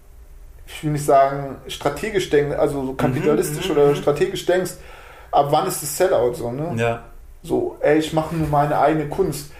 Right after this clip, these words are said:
Speaker 1: Ja, aber du hast doch dran, dran gedacht, dass es irgendwelche Leute kaufen wollen, weißt du, so. Und, ähm, ich hab ja immer so gedacht, ey, ich, äh, will von meiner Auftragskunst leben, damit ich mit meiner eigenen Kunst freier bin.
Speaker 2: Mhm.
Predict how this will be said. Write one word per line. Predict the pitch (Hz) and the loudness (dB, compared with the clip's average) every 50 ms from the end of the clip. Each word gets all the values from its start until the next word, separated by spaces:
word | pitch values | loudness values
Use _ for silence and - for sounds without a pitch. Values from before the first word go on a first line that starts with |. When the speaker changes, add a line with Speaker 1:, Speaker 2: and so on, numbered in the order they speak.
| - - - | -20 -10 -2
Speaker 1:
Ja, | - 120 123 139 | 0 2 4 6
aber | 156 160 147 135 135 | 6 6 6 4 4
du | 139 135 | 2 0
hast | 131 - - | 0 0 0
doch | 165 160 160 | -2 -2 0
dran, | - 170 156 151 143 143 143 139 - | 0 0 0 0 -2 -4 -6 -6 -8
dran | - 143 143 143 139 | -8 -8 -6 -6 -4
gedacht, | 139 135 131 127 - - - | 0 0 0 0 0 -4 -8
dass | 143 - - | -10 -10 -10
es | 139 - - | -10 -8 -6
irgendwelche | - 143 135 135 123 123 123 117 - 135 131 123 | -6 -6 -4 -2 -2 -2 -2 0 2 2 4 4
Leute | 120 127 127 123 123 123 | 4 4 4 4 2 0
kaufen | 120 - 135 131 131 135 135 | -2 0 -2 -2 -2 -2 -4
wollen, | 127 120 120 123 127 | -4 -4 -4 -4 -4
weißt | 131 131 - - | -6 -6 -8 -8
du, | 160 | -8
so. | 156 147 131 127 127 - - - - - - - - - - - - - - | -6 -6 -6 -6 -8 -12 -18 -20 -20 -20 -20 -20 -20 -20 -20 -20 -20 -8 -4
Und, | 139 131 131 131 127 123 - | -2 -2 0 -2 -2 0 4
ähm, | 135 131 127 127 127 123 - | 4 4 4 4 0 -6 -8
ich | - 185 - 175 | -8 -4 -2 0
hab | 180 202 | 2 4
ja | 196 185 | 2 4
immer | 170 175 175 170 | 4 4 2 2
so | 160 160 | 2 0
gedacht, | 160 147 156 170 175 175 - - | 0 2 4 4 2 2 0 2
ey, | - 170 180 190 170 | 4 6 6 6 4
ich, | 135 - - - 180 180 - | 2 -2 -4 -8 -10 -6 -2
äh, | 453 170 147 147 147 | 0 0 0 2 4
will | 147 156 156 160 156 156 | 6 8 8 8 6 4
von | 156 - - 156 147 | 2 -2 -2 0 2
meiner | 147 143 139 123 | 2 4 4 4
Auftragskunst | - - - - 440 440 - - 220 - - - | 2 2 0 -2 -2 -2 -2 -4 -4 -4 -6 0
leben, | 330 392 381 - 220 214 208 185 - - - - - - - - - - - - | 4 4 4 4 2 -2 -10 -12 -14 -18 -20 -20 -20 -20 -20 -20 -20 -20 -8 -4
damit | - 135 143 151 151 147 | -2 0 0 0 0 -2
ich | - - | -4 -4
mit | 151 147 147 | -6 -2 0
meiner | 143 139 139 135 120 - | 0 2 2 2 2 4
eigenen | 139 165 190 185 185 170 160 | 4 4 4 4 2 0 -2
Kunst | - 165 160 151 - | -4 -4 -4 -4 -6
freier | - - 170 170 196 185 156 | -2 0 2 4 6 4 4
bin. | 135 123 123 117 120 - - - | 2 0 -2 -4 -6 -10 -12 -12
Speaker 2:
Mhm. | 113 110 104 104 127 151 165 | -10 -10 -8 -6 -8 -8 -8